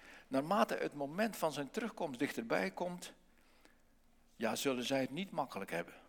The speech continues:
Dat is, eh, dat is een gegeven. Juist in die tijd zal Satan ook als een razende tekeer, tekeer gaan,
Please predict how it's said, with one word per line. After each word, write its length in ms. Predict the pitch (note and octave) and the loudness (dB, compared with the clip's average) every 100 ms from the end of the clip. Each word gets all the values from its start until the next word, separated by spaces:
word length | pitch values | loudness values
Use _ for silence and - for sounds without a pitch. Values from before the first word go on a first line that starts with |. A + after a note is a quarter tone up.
| - - - _ - - | -18 -18 -20 _ -20 -2
Dat 180 | B2+ | 0
is, 160 | - - | 2 0
eh, 220 | F3 E3 - | 0 -4 -2
dat 160 | - C#3+ | 0 0
is 80 | D3 | 0
een 100 | C#3+ | -4
gegeven. 540 | C#3 C3+ C#3 G#2 - - - - - - _ - - - - | -4 0 2 2 -4 -14 -20 -20 -20 -20 _ -20 -20 -18 -12
Juist 320 | B2 D3+ D3+ | 8 8 8
in 160 | E3+ D#3 | 2 0
die 160 | G#3 F#3+ | 0 2
tijd 460 | F#3+ F#3+ G#3 - - - - - | 4 4 2 -6 -14 -20 -20 -12
zal 220 | - C3+ | 2 2
Satan 460 | - F3+ G3 F#3+ F3 | 4 4 4 4 0
ook 120 | E3+ | 2
als 160 | D3+ | 4
een 120 | C3+ B2+ | 4 4
razende 680 | F3+ A3+ G3 F3 C3 B2+ | 6 8 6 4 -2 -6
tekeer, 480 | - - - F#3 - | -6 -6 0 0 0
tekeer 420 | D3 - F#3+ F#3 | -6 -2 2 4
gaan, 400 | C#3 D3+ D#3 E3 | 6 4 4 -4